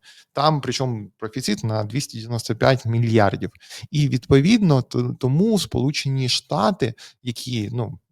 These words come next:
об'єктивно мають свою силіконову дол-, долину, мають багато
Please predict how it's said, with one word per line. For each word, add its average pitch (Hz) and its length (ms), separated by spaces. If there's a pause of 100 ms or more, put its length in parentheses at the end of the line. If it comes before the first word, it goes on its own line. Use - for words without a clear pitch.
об'єктивно 120 760
мають 104 380
свою 110 320
силіконову 110 680
дол-, 107 300
долину, 123 560
мають 101 320
багато 110 400